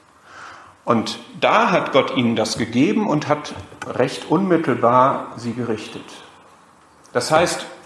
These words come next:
dieser Vers warnt uns davor, dass wir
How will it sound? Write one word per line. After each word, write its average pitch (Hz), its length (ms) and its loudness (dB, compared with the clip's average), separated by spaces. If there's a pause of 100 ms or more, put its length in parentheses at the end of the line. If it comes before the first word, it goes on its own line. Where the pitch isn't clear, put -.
(120)
dieser 202 380 0
Vers 120 560 2
warnt 269 380 2
uns 101 320 -8
davor, 104 580 -6 (680)
dass 135 260 0
wir 143 420 4